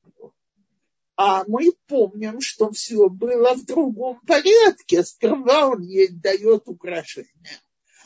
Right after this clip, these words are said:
а только потом спрашивает про имя.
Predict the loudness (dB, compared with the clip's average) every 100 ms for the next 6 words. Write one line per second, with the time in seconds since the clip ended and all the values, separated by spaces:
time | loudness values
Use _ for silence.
0 | _ -2 0 -2 -2 0 0 2 0 0
1 | -8 0 2 2 -2 0 0 0 -4 0
2 | 2 0 -6 -10 -10 -16